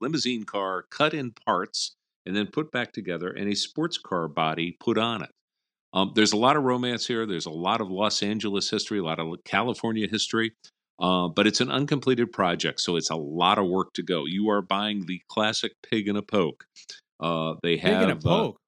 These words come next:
Speaker 2: Wait, what?
Speaker 1: yeah.
Speaker 2: What does that mean?
Speaker 1: That's, uh, like you're buying a, uh,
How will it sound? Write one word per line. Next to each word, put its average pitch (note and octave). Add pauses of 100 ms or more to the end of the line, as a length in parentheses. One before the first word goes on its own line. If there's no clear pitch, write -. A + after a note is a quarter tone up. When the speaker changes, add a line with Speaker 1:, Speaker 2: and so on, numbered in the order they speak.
(140)
Speaker 2:
Wait, A#2+
what? A#2
Speaker 1:
yeah. G#2
Speaker 2:
What G#3
does G3+
that G3+
mean? D#3+ (540)
Speaker 1:
That's, F#2
uh, F#2
like F2
you're F2
buying G2
a, D#2+
uh, D#2